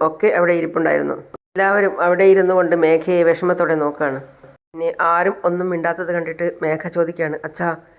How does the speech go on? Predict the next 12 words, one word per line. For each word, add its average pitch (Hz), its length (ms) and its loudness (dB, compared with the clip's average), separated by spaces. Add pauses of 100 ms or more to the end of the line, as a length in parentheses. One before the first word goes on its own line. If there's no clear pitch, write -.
(200)
അച്ഛൻ 190 300 0
എന്താ 196 180 -2
സംഭവിച്ചേ?" 175 640 -2 (680)
"സുരേന്ദ്ര, 190 560 2 (180)
പൂജ, 190 260 4 (600)
അച്ഛന് 190 500 0
ആക്സിഡന്റ് 196 420 2
ആയി 185 160 2 (360)
ഇവിടെ 185 280 2
അഡ്മിറ്റ് 185 280 0
ആക്കിയിട്ട് 190 400 0
എന്ന് 175 400 -2